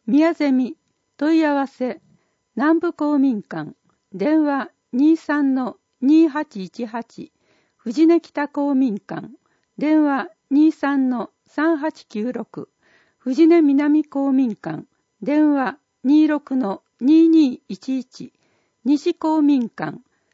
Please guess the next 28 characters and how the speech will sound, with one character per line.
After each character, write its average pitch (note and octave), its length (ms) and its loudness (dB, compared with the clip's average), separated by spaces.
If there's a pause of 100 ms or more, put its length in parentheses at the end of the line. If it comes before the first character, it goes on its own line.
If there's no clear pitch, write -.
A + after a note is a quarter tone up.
(140)
電 D4 320 0
話 C#4 240 -4 (240)
二 D#4 300 4
二 D4+ 280 4
の A#3+ 240 -4 (200)
三 D#4+ 320 -2
三 C4+ 340 -4
五 F#3+ 220 -4
五。 F3+ 320 -6 (560)
芝 D#4+ 320 -2
川 D4+ 260 -2
公 C#4 300 -4
民 A3+ 240 -4
館。 - 320 -14 (340)
電 D4+ 360 0
話 C#4+ 260 -4 (160)
六 D#4 320 -6
五 D4 260 -4
の B3+ 260 -4 (360)
零 E4 300 -2
四 C4+ 300 0
零 B3 320 -4
二。 G3 260 -6 (680)
湯 A#3+ 140 -2
野 E4+ 160 2
公 D4+ 260 -4
民 C4+ 260 0
館。 D#3+ 340 -10